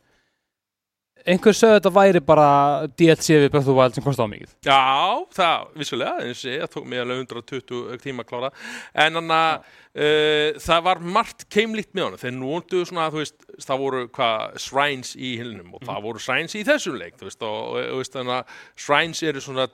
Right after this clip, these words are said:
Speaker 2: eh, heldur við, hof?
Speaker 1: Já, það er ekki bara hof.
Speaker 2: Já, eða skrýni,
Speaker 1: Já.
Speaker 2: eitthvað komið það.
Speaker 1: Ég er bara að hugsa mér um skrýni sem, þú veist, þetta, skilur við, eitthvað svona
Speaker 2: Já, já,
Speaker 1: lítið
Speaker 2: þeir, já, já,
Speaker 1: skrýni.
Speaker 2: já.
Speaker 1: En jú,
Speaker 2: Svo,
Speaker 1: hof,
Speaker 2: svo,
Speaker 1: hof er
Speaker 2: svo
Speaker 1: skrýni.
Speaker 2: eru til tempul sem eru hof, musteri, eitthvað,
Speaker 1: Já.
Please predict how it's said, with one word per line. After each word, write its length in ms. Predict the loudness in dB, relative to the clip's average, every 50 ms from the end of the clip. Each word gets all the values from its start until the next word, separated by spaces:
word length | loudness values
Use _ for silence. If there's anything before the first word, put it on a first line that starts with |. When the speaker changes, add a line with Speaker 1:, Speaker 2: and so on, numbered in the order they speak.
| _ -16 -12
Speaker 2:
eh, 440 | -10 -8 -6 -4 -4 -4 -6 -6
heldur 240 | -10 -14 -14 -12 -12
við, 640 | -10 -10 -10 -12 -14 -16 -16 -16 -16 -16 -16 -18 -20 -18 -10 -6
hof? 420 | -4 -4 -4 -4 -6 -8 -10 -14 -20 -20 -20 _ _ _ _ _ _ -2
Speaker 1:
Já, 160 | 2 4 6
það 160 | 6 6 6
er 80 | 4 2
ekki 60 | 0
bara 120 | -2 -4 -4
hof. 80 | 0
Speaker 2:
Já, 120 | 0 2 2 2 2 2 0 0
eða 100 | -2 -4
skrýni, 720 | -6 -6 -6 -4 -4 -4 -4 -6 -6 -6 -4 -2 -2 -2 -2 -6 _ _
Speaker 1:
Já. 160 | -2 0 2 2 2
Speaker 2:
eitthvað 160 | 0 -2 -4
komið 160 | -4 -2 0 -2
það. 120 | -2 -2 -2 2
Speaker 1:
Ég 80 | 4 4
er 60 | 6
bara 100 | 6 6
að 80 | 4 6
hugsa 100 | 4 4
mér 140 | 4 4 4
um 80 | 2
skrýni 640 | -2 _ 0 0 0 0 2 0 2 4 4 4 4
sem, 220 | 6 6 4 4 4
þú 140 | 2 2 2
veist, 220 | 2 0 _ -18 _ _ _ _ _ _ _ _ _ _ _ _ 0
þetta, 300 | 0 0 0 -4 -8 -12 -10
skilur 220 | -14 -18 -18 -16 -16
við, 80 | -10
eitthvað 160 | -8 -6 -2 2
svona 180 | 2 2 2 2 -2 _ _ _ 2 4
Speaker 2:
Já, 460 | 6 6 6 4 2 2 0 0 0
já, 60 | 0 2
Speaker 1:
lítið 240 | 2 2 2 2 0
Speaker 2:
þeir, 80 | 0
já, 100 | 0 0 0
já, 40 | 0 2
Speaker 1:
skrýni. 240 | 2 4 4 4 2
Speaker 2:
já. 240 | 0 -4 -4 -2 2
Speaker 1:
En 80 | 4
jú, 120 | 4 4 4
Speaker 2:
Svo, 80 | 4 6
Speaker 1:
hof, 220 | 8 8 8 6
Speaker 2:
svo, 80 | 2 -10 _ _ -20 _ 2
Speaker 1:
hof 140 | 2 4 4
er 20 |
Speaker 2:
svo 80 | 6 4
Speaker 1:
skrýni. 140 | 4 4 2
Speaker 2:
eru 120 | 2 0 -2
til 240 | 0 0 0 0 0
tempul 480 | -2 -2 -2 -2 -2 -2 -6 -6 -6 -4
sem 160 | -6 -4 -4
eru 80 | -4 -2
hof, 340 | 0 0 2 2 0 -2
musteri, 600 | -4 -6 -4 -4 -4 -4 -2 -2 -2 -2 -4 -8 -8
eitthvað, 240 | -8 -10 -10 -10 -6
Speaker 1:
Já. 220 | -2 0 0